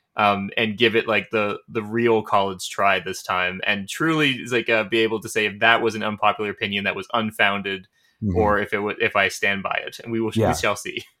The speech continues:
Speaker 2: Yeah, there's, there's actually quite a lot of people who really like Deep Space Nine, so I think
Speaker 1: Oh, yeah.
Speaker 2: people are interested.
Speaker 1: It's so
Speaker 2: Sorry, go ahead.
Speaker 1: so many
Speaker 2: No.
Speaker 1: people love it.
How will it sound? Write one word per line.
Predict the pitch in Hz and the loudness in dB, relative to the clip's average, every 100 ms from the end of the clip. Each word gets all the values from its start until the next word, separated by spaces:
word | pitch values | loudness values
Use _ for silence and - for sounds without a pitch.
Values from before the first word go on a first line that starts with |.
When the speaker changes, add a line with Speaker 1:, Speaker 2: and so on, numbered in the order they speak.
| _ - - - | _ -20 -16 6
Speaker 2:
Yeah, | 160 151 | 10 12
there's, | 143 160 156 | 12 8 6
there's | - 165 165 | 4 6 10
actually | 170 170 165 139 | 8 8 2 0
quite | - - 127 120 | 2 6 8 8
a | |
lot | 113 107 | 6 6
of | 95 | 4
people | 104 95 | -2 0
who | 92 | 2
really | 87 85 | 0 -2
like | 80 - | -4 -6
Deep | 87 | -12
Space | - 78 - | -10 -10 -8
Nine, | 80 76 | -8 -6
so | - | -2
I | 90 | 0
think | 98 - | -2 -2
Speaker 1:
Oh, | 135 | 2
yeah. | 110 87 | 4 2
Speaker 2:
people | - | 0
are | 80 | -6
interested. | - 85 - | -4 -4 -6
Speaker 1:
It's | - - _ _ _ _ _ _ _ _ _ _ _ _ _ _ _ _ _ _ | -10 -18 _ _ _ _ _ _ _ _ _ _ _ _ _ _ _ _ _ _
so | - - - | -20 -20 -2
Speaker 2:
Sorry, | 110 | 0
go | 85 | 2
ahead. | 90 139 _ _ _ - | 0 -2 _ _ _ -16
Speaker 1:
so | - 127 | -4 -2
many | 113 139 | 2 2
Speaker 2:
No. | 143 | 0
Speaker 1:
people | - - | -6 -20
love | - | -20
it. | - | -20